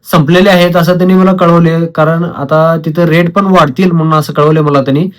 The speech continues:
अ, वादळ म्हणजे ते येण्यापूर्वी तिथं रेट तुम्हाला सांगतो, अ, एकशे पंचवीस ते एकशे, अ, पंचेचाळीस एल के आर पर्यंत असं रेट होते. पण, अ, आणि तिथं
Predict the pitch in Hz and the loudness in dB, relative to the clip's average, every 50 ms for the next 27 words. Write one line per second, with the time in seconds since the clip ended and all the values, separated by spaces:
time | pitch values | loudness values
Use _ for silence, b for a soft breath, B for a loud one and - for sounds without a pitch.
0 | B B B B B B B 131 127 127 131 135 139 143 - - _ _ _ - | B B B B B B B -4 -2 0 0 0 -2 -4 -8 -14 _ _ _ -4
1 | 131 143 147 143 143 156 165 175 180 185 180 - - _ _ _ _ _ _ _ | 0 2 2 2 2 2 2 2 2 2 0 -2 -8 _ _ _ _ _ _ _
2 | _ _ - 139 143 156 165 156 175 175 175 170 156 151 165 170 160 170 156 143 | _ _ -6 -6 -4 -4 -2 -2 0 0 0 2 0 0 0 0 0 -2 -2 0
3 | 139 135 110 113 - _ _ - - 127 123 160 165 165 156 156 160 165 165 156 | 0 -2 -2 -4 -8 _ _ -8 -6 -4 -2 -2 -2 0 0 0 0 0 -2 -2
4 | 170 175 175 170 170 165 160 160 165 156 170 156 147 143 160 156 160 180 185 - | 0 0 0 0 -2 -2 0 0 0 0 -2 -4 -4 -2 -2 -2 -2 -4 -8 -14
5 | _ _ _ _ _ _ _ _ _ _ _ _ _ _ _ _ _ _ _ _ | _ _ _ _ _ _ _ _ _ _ _ _ _ _ _ _ _ _ _ _
6 | _ _ b b b b b b - 131 131 131 135 135 135 135 135 - 151 156 | _ _ b b b b b b -4 -2 0 2 2 2 0 0 -2 -4 -4 -2
7 | 151 - - 185 185 190 170 151 - 170 170 175 170 - - 180 175 170 175 180 | -2 -2 -2 0 0 0 0 0 0 0 0 0 -2 -4 -4 -2 0 0 2 0
8 | 180 180 175 - 151 156 151 - - - 185 185 190 202 208 208 - b b b | 0 -2 -4 -4 -6 -6 -4 -4 -2 0 0 0 0 0 -4 -6 -10 b b b
9 | b b - 135 135 135 139 135 - 180 165 160 165 156 - 180 175 185 185 - | b b -4 0 0 2 0 0 0 0 0 0 0 -2 0 0 0 0 0 -2
10 | - 165 165 175 170 - 180 175 170 165 165 165 151 180 170 175 180 180 180 202 | -2 0 0 0 0 0 0 2 2 2 2 0 0 0 0 0 0 -2 -2 -4
11 | 185 - - - 147 - 196 190 180 185 185 180 165 160 165 143 165 160 175 185 | -6 -6 -6 -8 -4 -2 0 0 2 2 0 0 0 -2 -2 0 0 -2 -2 -2
12 | 185 _ _ _ - 139 139 143 147 151 151 151 151 160 165 165 b b b b | -6 _ _ _ -6 -4 -2 0 0 0 0 0 0 -2 -4 -6 b b b b
13 | b b b b b - 131 135 156 175 180 175 - 185 180 185 190 190 190 190 | b b b b b -8 -4 -2 0 0 0 0 0 0 0 2 2 2 2 2
14 | 190 185 165 - | 2 0 -2 -4